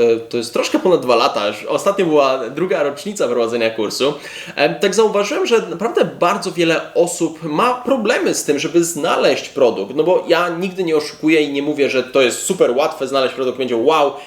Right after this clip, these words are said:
wiecie, pierwszy dzień się produkt znajdzie. Nie, to jest proces, nad którym trzeba pracować,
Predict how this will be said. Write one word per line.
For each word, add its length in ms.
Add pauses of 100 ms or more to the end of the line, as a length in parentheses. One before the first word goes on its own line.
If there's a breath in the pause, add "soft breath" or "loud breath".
wiecie, 260
pierwszy 320
dzień 200
się 120
produkt 260
znajdzie. 380 (220 loud breath)
Nie, 240
to 100
jest 180
proces, 420
nad 100
którym 220
trzeba 200
pracować, 580